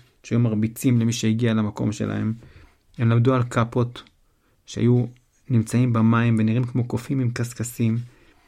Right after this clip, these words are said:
וגם כן הם היו אלימים. הארי הצטער ששאר השיקויים לא היו מהנים כל כך. השיעור הכי גרוע היה שיעור בשיקויים. סנייפ היה לאחרונה במצב רוח נקמני במיוחד.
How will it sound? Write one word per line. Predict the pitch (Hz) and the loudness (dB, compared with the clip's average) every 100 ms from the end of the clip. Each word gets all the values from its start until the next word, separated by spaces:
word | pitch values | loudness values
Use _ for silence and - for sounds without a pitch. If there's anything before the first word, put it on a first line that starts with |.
| _ _ - | _ _ -6
וגם | 120 123 | 0 0
כן | 123 | 2
הם | 120 | 2
היו | 113 117 117 113 | 2 2 0 0
אלימים. | 113 107 107 107 117 120 _ - - _ _ _ - _ 135 | 2 4 4 2 -2 -6 _ -20 -20 _ _ _ -20 _ -4
הארי | 151 147 | 0 0
הצטער | - - 143 | -2 -4 -2
ששאר | 139 127 123 - 160 | -2 -2 -2 -4 -2
השיקויים | 160 - 117 131 120 | -2 -4 -2 2 4
לא | 131 | 4
היו | 147 | 2
מהנים | 127 110 110 123 | 4 4 4 2
כל | 120 110 | 0 -6
כך. | - 101 - - - - - - | -8 -12 -12 -18 -18 -20 -20 -10
השיעור | 117 - 156 147 | -6 0 0 0
הכי | - 180 175 - - | -4 -2 -2 -6 -6
גרוע | 117 117 131 160 139 | 0 0 2 0 2
היה | 123 127 | 0 -2
שיעור | - 123 | 0 0
בשיקויים. | 127 123 - - 117 113 110 - _ _ _ _ _ _ - | 0 -2 -6 -2 0 2 0 -4 _ _ _ _ _ _ 0
סנייפ | 147 147 | 2 2
היה | 123 139 | 0 2
לאחרונה | 135 120 - 120 127 | 2 0 0 0 0
במצב | 120 110 120 110 | 0 -2 -2 -2
רוח | 110 139 143 - | 0 0 -2 -2
נקמני | 120 120 - 113 135 | -4 -2 0 2 4
במיוחד. | 135 127 120 120 120 | 4 2 0 0 -4